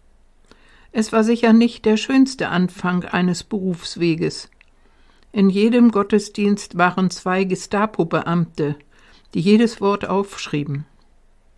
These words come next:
Ich war auch bei allen Rasseschande-Prozessen dabei. Ich habe Menschen besucht und sie beraten, Tag und Nacht. Einerseits musste man aufbauen,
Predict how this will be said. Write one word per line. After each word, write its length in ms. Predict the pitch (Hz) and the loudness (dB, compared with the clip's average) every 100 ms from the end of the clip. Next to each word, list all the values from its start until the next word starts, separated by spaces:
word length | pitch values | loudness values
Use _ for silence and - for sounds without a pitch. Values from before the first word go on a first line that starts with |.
| _ _ _ - _ _ - | _ _ _ -20 _ _ -10
Ich 180 | - | 0
war 160 | 202 185 | 0 2
auch 220 | 208 208 | 0 0
bei 200 | - 185 | -4 -2
allen 320 | 185 208 214 | 0 4 4
Rasseschande-Prozessen 1600 | 202 196 208 - 196 - 185 185 180 175 170 196 - 190 180 196 | 4 2 0 -2 -4 -2 0 0 0 -4 -2 -2 0 -4 0 2
dabei. 520 | 214 214 151 143 143 - _ _ - _ _ - | 2 0 -4 -4 -8 -12 _ _ -20 _ _ -12
Ich 160 | 214 | -4
habe 220 | 185 180 | -2 0
Menschen 440 | 180 190 240 - 220 | 2 4 4 4 4
besucht 640 | 214 - 226 247 - - | 4 0 -2 -2 -6 2
und 160 | 214 214 | 2 2
sie 140 | 214 | -2
beraten, 720 | 208 196 175 170 - 156 170 - _ _ - | -4 -2 -2 -4 -4 -4 -4 -8 _ _ -6
Tag 320 | 185 180 202 | -2 0 0
und 160 | 214 | 0
Nacht. 460 | 190 156 - - - _ _ _ _ _ - _ | 0 -4 -8 -18 -20 _ _ _ _ _ -20 _
Einerseits 720 | - 190 220 220 226 220 - 208 | -2 4 4 4 2 0 -2 0
musste 320 | 214 214 196 | 0 0 -2
man 220 | 196 185 | 0 0
aufbauen, 800 | 170 185 - 190 202 208 233 - | -2 -4 -6 -6 0 0 0 -4